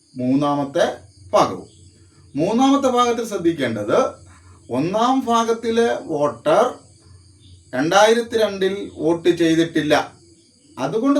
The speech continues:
തന്നെ ഈ വോട്ടറുടെ അടുത്ത ബന്ധുവാണ് രണ്ടായിരത്തി രണ്ടിൽ വോട്ട് ചെയ്തിട്ടുള്ളത്.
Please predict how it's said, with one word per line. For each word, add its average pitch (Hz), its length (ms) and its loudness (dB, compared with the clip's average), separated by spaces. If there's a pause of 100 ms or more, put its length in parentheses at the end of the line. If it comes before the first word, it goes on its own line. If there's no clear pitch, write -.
തന്നെ 120 300 2 (640)
ഈ - 20 0 (180)
വോട്ടറുടെ 190 680 0 (140)
അടുത്ത 180 300 -4 (200)
ബന്ധുവാണ് 170 720 2 (500)
രണ്ടായിരത്തി 147 720 0
രണ്ടിൽ 139 300 -2 (260)
വോട്ട് 127 300 -6
ചെയ്തിട്ടുള്ളത്. 127 560 -4